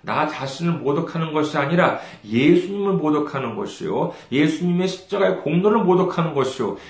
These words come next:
예수님의 귀하신 보혈을 모독하는 일이 되고 맙니다. 우리가 죄 가운데 있습니까? 회개하시기 바랍니다.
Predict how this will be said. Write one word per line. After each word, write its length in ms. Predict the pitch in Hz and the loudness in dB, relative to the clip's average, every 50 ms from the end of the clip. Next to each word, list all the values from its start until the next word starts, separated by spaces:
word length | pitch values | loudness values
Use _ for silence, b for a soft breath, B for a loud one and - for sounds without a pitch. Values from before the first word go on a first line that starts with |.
| B B | B B
예수님의 760 | B 120 131 127 131 - 131 123 117 107 101 104 127 165 156 - | B 2 4 4 2 0 -4 -6 -4 -4 -2 -2 -2 -2 -4 -6
귀하신 540 | - 135 143 147 143 147 170 175 170 - - | -8 -6 -4 -2 -2 0 0 -2 -2 -2 -2
보혈을 540 | - 143 147 147 151 208 214 233 214 175 123 | 2 4 4 6 6 6 4 4 4 0 -2
모독하는 540 | 120 120 123 131 127 - - 135 123 117 | -2 -2 -4 -4 -6 -6 -8 -8 -8 -6
일이 140 | 107 104 104 | -8 -8 -8
되고 160 | 101 101 - | -8 -8 -8
맙니다. 400 | - - - - - 58 58 - - - _ - 71 - - - - - - - - - - - B B B B B B B B | -8 -10 -12 -14 -14 -16 -18 -20 -20 -20 _ -20 -20 -20 -20 -20 -20 -20 -20 -20 -20 -20 -20 -20 B B B B B B B B
우리가 260 | 127 143 151 151 151 | 2 2 2 2 0
죄 260 | 147 - - 139 127 | -2 0 2 4 4
가운데 300 | - 151 151 147 143 143 | 4 2 0 -2 -2 -4
있습니까? 600 | 139 139 - - 135 135 - - 131 123 - - - - - - - 214 | -6 -6 -8 -10 -12 -14 -12 -12 -14 -14 -14 -16 -20 -20 -20 -14 -6 -4
회개하시기 600 | 214 208 208 202 196 180 165 - - - - - | -2 -2 -2 -4 -6 -6 -8 -8 -10 -12 -14 -14
바랍니다. 440 | 160 - - - - - - - | -16 -16 -18 -18 -20 -20 -20 -20